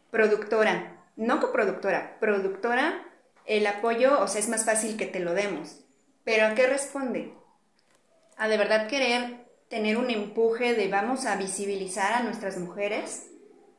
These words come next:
¿O responde a, "Es una cuota política para que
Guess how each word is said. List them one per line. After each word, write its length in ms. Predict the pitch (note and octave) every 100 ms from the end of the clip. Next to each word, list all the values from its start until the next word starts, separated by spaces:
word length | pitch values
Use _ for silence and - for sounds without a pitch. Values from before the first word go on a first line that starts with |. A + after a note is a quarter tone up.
| _
¿O 120 | A3+ A3+
responde 560 | A3+ A3+ A#3 A3+ A#3+
a, 280 | A#3+ G#3+ -
"Es 140 | G#3+
una 220 | C4+ A#3 G#3+
cuota 260 | G#3 G#3+
política 560 | G#3+ G#3+ A3 - D#4+ -
para 260 | A3 F3+
que 300 | F3+ F3 D#3+